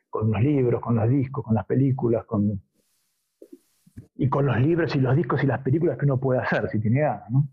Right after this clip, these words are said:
Eh... yo me veo más escribiendo, de acá unos diez años me veo más escribiendo en mi casa,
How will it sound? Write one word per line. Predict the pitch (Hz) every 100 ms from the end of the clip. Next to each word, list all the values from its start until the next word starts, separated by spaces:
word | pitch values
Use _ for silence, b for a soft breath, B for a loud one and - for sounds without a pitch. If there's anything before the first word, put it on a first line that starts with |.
| _ _ _ -
Eh... | 110 107 98 92 87 80 - _ _ - B B B - - _ -
yo | 277
me |
veo | 175 135
más | 135 147
escribiendo, | - 117 151 147 117 101
de | 107
acá | 123
unos | 123 113 - - _
diez | - 127 117 120 117 127 135 151
años | 160 123
me | 107
veo | 117
más | 113 - - _ _ - B _ _ _ _
escribiendo | - - 113 123 139 127 113 104 104
en | 104
mi | 101
casa, | - 139 - 120 110 52 -